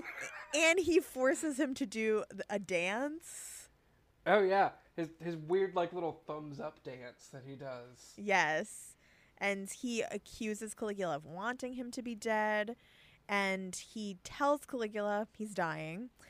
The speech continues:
Speaker 2: And Caligula insists, "No, you're a god." And the emperor dismisses it. And the emperor leads Caligula into this other room, this other red room. It looks like hell, honestly.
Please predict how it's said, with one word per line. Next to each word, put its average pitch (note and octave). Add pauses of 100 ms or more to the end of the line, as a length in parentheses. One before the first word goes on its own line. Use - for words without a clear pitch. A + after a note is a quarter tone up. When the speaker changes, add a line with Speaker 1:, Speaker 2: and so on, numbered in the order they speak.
(280)
Speaker 2:
And G3+
Caligula A3+
insists, -
"No, C4
you're G#3
a A3
god." G3
And E3+
the F3
emperor F#3+
dismisses F3+
it. E3 (680)
And G3 (260)
the G#3
emperor B3+
leads A3
Caligula G#3
into F#3
this F3+
other G#3
room, F3+
this G3
other F#3
red E3
room. D#3+ (300)
It G3
looks G#3
like G#3+
hell, F#3+
honestly. E3+